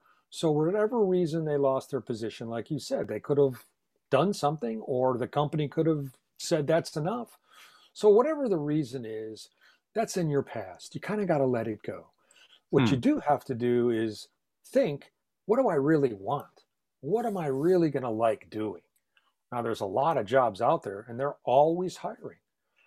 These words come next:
Speaker 1: So the first thing you might wanna do is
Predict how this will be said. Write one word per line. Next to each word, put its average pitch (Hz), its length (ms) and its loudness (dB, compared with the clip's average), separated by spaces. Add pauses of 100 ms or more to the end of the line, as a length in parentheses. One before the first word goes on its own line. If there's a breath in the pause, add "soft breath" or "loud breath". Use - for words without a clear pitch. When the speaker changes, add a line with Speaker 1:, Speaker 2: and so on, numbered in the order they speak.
Speaker 1:
So 165 260 -2
the 143 160 0 (120)
first - 380 -4
thing 208 220 2
you 143 100 2
might 151 220 -2
wanna 127 240 -4
do 139 280 4
is 110 500 -4